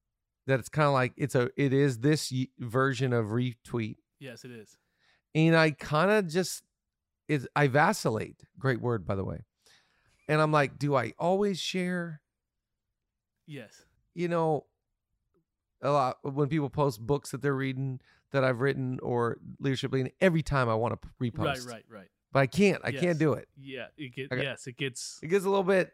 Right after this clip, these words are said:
Speaker 2: gets weird sometimes.
Speaker 1: Yeah, and it's kinda like everybody's like, "Yeah, man, we, we, we know
Speaker 2: Yeah,
Speaker 1: that
Speaker 2: you wrote
Speaker 1: you,
Speaker 2: some
Speaker 1: you d-,
Speaker 2: books.
Speaker 1: y-, yeah, and you do a podcast." We, we kinda, and people, s-, there are some that hate it, and there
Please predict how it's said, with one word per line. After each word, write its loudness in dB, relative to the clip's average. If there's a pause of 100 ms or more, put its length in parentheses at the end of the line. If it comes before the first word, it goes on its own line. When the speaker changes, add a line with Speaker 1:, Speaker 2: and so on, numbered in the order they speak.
(160)
Speaker 2:
gets -10
weird -4
sometimes. -12
Speaker 1:
Yeah, 4
and 4
it's -2
kinda 2
like 4
everybody's 2
like, 2
"Yeah, 0
man, 2
we, -2
we, -6 (140)
we 0
know 2
Speaker 2:
Yeah, 2
Speaker 1:
that -4
Speaker 2:
you -14
wrote -6
Speaker 1:
you, 0
Speaker 2:
some -2
Speaker 1:
you -2
d-, -
Speaker 2:
books. -6
Speaker 1:
y-, -10
yeah, 0
and 0
you -2
do 0
a -2
podcast." -6
We, -8
we -12
kinda, -6 (140)
and -6
people, -6 (760)
s-, -20
there 4
are 2
some -2
that -2
hate 0
it, -4
and -4
there -2